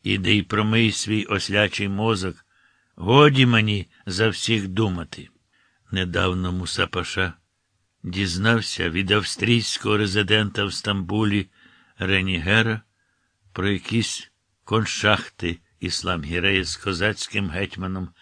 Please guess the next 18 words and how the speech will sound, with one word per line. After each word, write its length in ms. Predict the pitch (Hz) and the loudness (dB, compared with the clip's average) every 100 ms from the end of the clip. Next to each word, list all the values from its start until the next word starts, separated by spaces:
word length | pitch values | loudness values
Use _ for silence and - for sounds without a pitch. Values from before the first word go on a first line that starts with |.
| _ | _
Хмельницьким. 840 | - 95 98 87 78 - - - - _ _ _ _ - | -8 -4 -2 -2 -6 -8 -12 -14 -20 _ _ _ _ -10
Потім 420 | 95 92 - 85 | -8 -8 -8 -8
почув 460 | - 85 - 90 | -8 -8 -6 -8
про 200 | - 85 | -8 -10
те, 360 | - - 101 107 _ _ _ - _ _ | -10 -4 -4 -4 _ _ _ -20 _ _
що 260 | - - 95 | -8 -6 -2
козаки 560 | 110 107 110 110 117 | 2 2 2 0 2
й 100 | 117 | 2
татари 800 | 107 117 110 110 127 117 87 76 _ - - _ _ - | 2 0 0 2 4 2 0 -6 _ -20 -20 _ _ -6
розгромили 760 | 95 110 87 104 131 151 139 | 0 2 2 4 6 6 6
польські 640 | 127 - 120 123 - - 110 | 2 2 4 4 0 -2 0
війська 680 | 110 101 - - 104 107 107 | 0 0 -4 2 4 4 2
під 180 | 113 98 | -6 -6
Жовтими 600 | 82 98 98 - 95 95 | -2 -2 -2 -6 -6 -4
водами. 540 | 85 98 90 85 85 - _ _ _ _ | -4 -4 -4 -8 -10 -14 _ _ _ _
Що 440 | - - - 196 | -14 -8 0 2
буде, 460 | 160 92 101 92 92 | 2 -2 -4 -2 -4
коли 420 | - 95 95 95 | -2 -2 0 -2